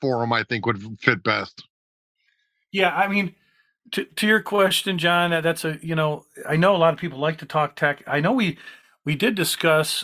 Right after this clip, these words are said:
Speaker 2: uh, we wanna do a little more history work. I know there's several podcasts out there that all you do is talk about Mustang history and the nuts and bolts of Mustangs, and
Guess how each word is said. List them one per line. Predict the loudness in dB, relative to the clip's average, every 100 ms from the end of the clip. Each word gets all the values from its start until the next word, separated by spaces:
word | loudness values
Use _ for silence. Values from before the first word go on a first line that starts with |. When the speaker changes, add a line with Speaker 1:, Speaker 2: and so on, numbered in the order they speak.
| -10
Speaker 2:
uh, | -4 0 2 2 0
we | -4 -4
wanna | -4 -4 -8 _ _ _ _ -4
do | -2
a |
little | 0
more | 0 -2
history | -2 -6 -4
work. | -4 -2 -2 -2
I |
know | -2
there's | 0 -2 -2
several | -4 -4
podcasts | -4 -6 -4 -6 -4
out | -6 -6
there | -10 -12 _ -20 -14 -4
that |
all | -2
you | -2
do | -6
is | -6
talk | -4 -4
about | -4 -6
Mustang | -8 -8 -8
history | -10 -8 -6
and | -6
the | -2
nuts | -2 -2
and | -6
bolts | -4 -4 -6
of | -10
Mustangs, | -10 -10 -12 -14 -16 -18
and | -18